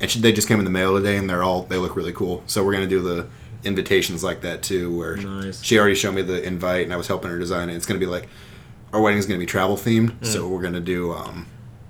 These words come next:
Speaker 1: the, the invitations are gonna be, like, little, uh, air, airline tickets. Or
Speaker 2: I can
Speaker 1: so.
Speaker 2: dig that.
Speaker 1: Yeah,
Speaker 2: I
Speaker 1: so
Speaker 2: can dig that.
Speaker 1: that's pretty cool. But no, I was gonna say she, she did the, the picture that's on our Facebook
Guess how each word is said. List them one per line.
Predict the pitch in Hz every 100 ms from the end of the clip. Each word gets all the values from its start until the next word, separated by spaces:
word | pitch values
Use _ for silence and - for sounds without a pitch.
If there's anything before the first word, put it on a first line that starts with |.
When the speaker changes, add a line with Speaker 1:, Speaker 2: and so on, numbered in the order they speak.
| - - - - -
Speaker 1:
the, | 95 90
the | 90 95
invitations | 95 104 90 87
are |
gonna | 85 85
be, | 82
like, | 85
little, | 87 82 - - - -
uh, | 101 - -
air, | 92 95 87 -
airline | 90 92 85 82 85
tickets. | 98 87 98 - - - -
Or | - - - - -
Speaker 2:
I |
can | 247
Speaker 1:
so. | 147
Speaker 2:
dig | 98
that. | 98 120 -
Speaker 1:
Yeah, | - 175 95
Speaker 2:
I |
Speaker 1:
so | - 107 98
Speaker 2:
can | -
dig | 98 104
that. | 113 -
Speaker 1:
that's | 127 -
pretty | 120 101
cool. | - 104
But | 113 120
no, | 131 107
I | 117
was | 117
gonna | 127 117
say | 131 113
she, | - 123 120 107
she | - 120
did | 107 98
the, | 98 98 92 90 - - - - -
the | -
picture | 120 113 98 90
that's | 85 98
on | 95 90
our | 87 85 85 - - - -
Facebook | 110 - 85